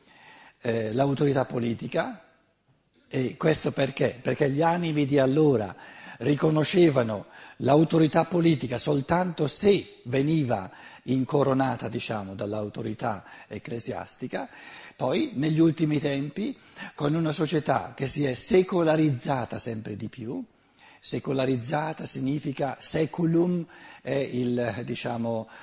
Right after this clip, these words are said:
eh, la, la, la, la tribuna di questo mondo che, che disattende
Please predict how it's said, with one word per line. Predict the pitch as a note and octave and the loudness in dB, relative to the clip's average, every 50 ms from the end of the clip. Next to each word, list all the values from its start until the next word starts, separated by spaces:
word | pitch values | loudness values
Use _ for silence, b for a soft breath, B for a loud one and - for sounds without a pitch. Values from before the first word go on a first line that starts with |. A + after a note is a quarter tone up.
| B B B B | B B B B
eh, | - A2+ G#2+ G#2 G#2+ A2 A2 G#2+ G#2+ G#2+ A2 G#2+ G#2+ G#2+ A#2 A#2+ A2+ A2+ A#2 - B B B B B | -8 -8 -6 -6 -6 -8 -8 -8 -8 -10 -10 -10 -10 -12 -12 -12 -12 -12 -14 -14 B B B B B
la, | - A#2 A2 G#2+ G2 - - | -10 -8 -8 -6 -6 -8 -8
la, | A2 A2 G#2 G#2 - | -8 -10 -10 -10 -10
la, | - A2 A2 - | -10 -10 -10 -12
la | - C3+ A2 A2 G#2+ | -12 -10 -10 -10 -8
tribuna | - C3+ B2+ B2+ D3 D#3 D3 C3+ A#2+ | -6 -4 -2 2 4 4 4 4 2
di | A2 A#2+ | 0 -2
questo | A2 - C3 A#2 - - - B2 | -2 -2 -2 -4 -4 -4 -4 -2
mondo | A#2+ A#2 A2+ A2+ A#2 A#2+ A#2+ D3+ F#3 C4+ D4 C#4+ B3 - _ | -2 -2 -2 -2 -2 -2 -2 -2 -2 -2 -2 -4 -6 -8 _
che, | - - A2+ G#2 F#2+ - | -12 -10 -8 -8 -10 -10
che | - B2 G#2+ G2+ - D3 C#3+ | -10 -10 -10 -8 -10 -12 -10
disattende | D3 C3+ C3 C3 A#2 A2+ A#2+ - - - D3 C3+ C3+ C3 B2+ A#2 G#2 A2 G2 F2+ E2 | -4 -2 -2 -2 -2 -4 -6 -8 -6 -2 0 0 2 2 0 -2 -2 -4 -6 -8 -8